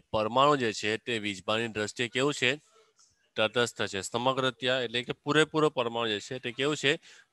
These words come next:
તટસ્થ હોય. એટલે કે જેટલા તેની અંદર પ્રોટોનની સંખ્યા હશે એટલી જ તેઓની અંદર કેટલી હશે? ઇલેક્ટ્રોનની સંખ્યા પણ હશે. ઓકે? ચાલો.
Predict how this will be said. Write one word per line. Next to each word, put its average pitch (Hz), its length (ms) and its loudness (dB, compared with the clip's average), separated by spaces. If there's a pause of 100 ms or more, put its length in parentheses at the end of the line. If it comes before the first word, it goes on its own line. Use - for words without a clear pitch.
(120)
તટસ્થ 127 360 2
હોય. 104 120 4
એટલે 113 180 0
કે 127 100 -2
જેટલા 123 380 0
તેની 120 280 -4
અંદર 120 160 0
પ્રોટોનની 120 460 2
સંખ્યા 113 440 2
હશે 120 340 -4
એટલી 127 400 0
જ 143 100 -14
તેઓની 117 260 4
અંદર 117 180 0
કેટલી 139 340 -2
હશે? 123 280 0 (360)
ઇલેક્ટ્રોનની 101 760 0
સંખ્યા 92 460 -4
પણ 110 460 0 (420)
હશે. 92 680 -2 (340)
ઓકે? 139 300 -4 (600)
ચાલો. - 240 2